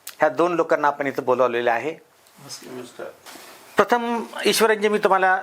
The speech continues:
Speaker 1: विनंती करतो की तुमचा थोडक्यात परिचय सांगा आणि तुम्ही या क्षेत्रात कसे आलात ती माहिती सांगा.
Speaker 2: नाडी भविष्य केंद्र, केंद्रात मी कसं काय केंद्र उभं केलं असं म्हटलं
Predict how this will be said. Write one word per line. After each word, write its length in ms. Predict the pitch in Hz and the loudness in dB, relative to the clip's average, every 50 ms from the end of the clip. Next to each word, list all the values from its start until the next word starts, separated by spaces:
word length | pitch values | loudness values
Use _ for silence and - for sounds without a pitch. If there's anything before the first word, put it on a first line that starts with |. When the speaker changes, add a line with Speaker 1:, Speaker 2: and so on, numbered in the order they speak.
| - - | -2 0
Speaker 1:
विनंती 320 | 180 165 170 165 170 175 | 0 0 0 2 0 2
करतो 260 | 151 170 165 170 185 | 2 0 0 0 -2
की 80 | 180 196 | -2 0
तुमचा 260 | 196 202 190 185 226 208 - | 0 0 0 2 0 2 2
थोडक्यात 260 | 196 190 196 220 214 214 - | 0 0 0 -2 -2 0 0
परिचय 280 | - 180 180 185 208 190 | 0 0 4 2 2 4
सांगा 280 | - 190 165 160 170 | 4 2 2 4 2
आणि 300 | 175 180 - - 156 170 | 2 2 0 -2 -4 -4
तुम्ही 260 | 175 180 190 170 175 190 | -2 -2 -2 0 2 0
या 60 | 185 | 0
क्षेत्रात 360 | - - 175 165 - 180 190 - - | 0 -2 -6 -4 -2 -4 -4 -2 -2
कसे 200 | 196 - - 196 | -2 0 2 2
आलात 200 | 170 156 165 160 | 4 4 2 0
ती 140 | 160 - 170 | 0 -2 -2
माहिती 300 | 156 131 123 120 120 113 | 0 0 -2 -4 -8 -10
सांगा. 300 | - - - - 110 104 - - - - - - - - - | -12 -12 -12 -12 -14 -16 -16 -18 -20 -20 -20 -20 -20 -10 -4
Speaker 2:
नाडी 320 | 175 147 143 139 143 151 175 | 0 2 2 2 2 0 0
भविष्य 580 | - 170 170 170 170 170 170 - - 185 175 | 2 2 2 2 2 2 0 0 0 2 2
केंद्र, 680 | 170 - - 151 147 151 151 151 160 170 165 135 127 127 - - - - - - - - - - - - - - - - - - - - - - - - - - - - - - - - - - - - - - - - - - - - - - - - - - - - - - - - - - | 2 0 0 0 2 2 2 2 2 2 2 2 0 0 -2 -6 -12 -18 -20 -20 -20 -20 -20 -20 -20 -20 -20 -20 -20 -20 -20 -20 -20 -20 -20 -20 -20 -20 -20 -20 -20 -20 -20 -20 -20 -20 -20 -20 -20 -20 -20 -20 -20 -20 -20 -20 -20 -20 -20 -20 -20 -20 -20 -20 -20 -20 -20 -20 -20 -20 -10 -2
केंद्रात 640 | - 147 151 160 160 180 214 220 214 - - - - - | 0 2 2 4 4 4 4 2 0 -4 -12 -12 -4 0
मी 260 | - 160 170 196 196 | 2 4 4 2 4
कसं 280 | - 180 170 - 196 | 2 2 2 2 2
काय 140 | 185 190 185 | 4 4 4
केंद्र 360 | 180 - - 160 156 156 160 | 4 2 0 0 2 2 2
उभं 260 | 156 147 139 147 151 147 | 2 2 2 2 0 0
केलं 280 | 147 151 143 143 139 | 2 2 4 4 2
असं 140 | 135 - 147 | 2 0 -2
म्हटलं 220 | 131 131 131 135 | -2 -2 -2 -2